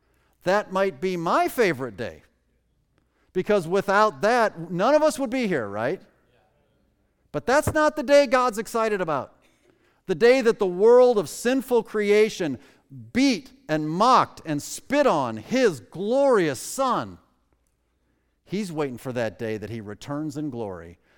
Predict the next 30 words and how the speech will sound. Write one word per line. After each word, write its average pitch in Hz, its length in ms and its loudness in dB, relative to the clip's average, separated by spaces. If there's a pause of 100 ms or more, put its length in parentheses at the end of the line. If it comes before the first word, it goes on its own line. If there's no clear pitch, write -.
(120)
and 127 300 -6
gets 185 380 -4
his 180 400 -4
rightful 160 560 -4
charge 127 640 -4 (220)
as 147 160 -2
the 127 100 -8
King 254 300 -2
of 220 100 -4
Kings 135 480 -6 (180)
and 160 140 -2
the 151 60 0
Lord 185 360 2
of 185 120 0
Lords. 127 560 -4 (240)
He's 208 200 -2
not 240 280 4
returning 269 440 2
anymore 254 440 4
to 226 80 0
be 220 100 0
spit 220 320 2
on 202 200 2
and 185 120 -4
beat 180 180 2
on. 160 160 0
He's 147 180 -6
not 254 220 6
returning 269 420 0
anymore 240 680 2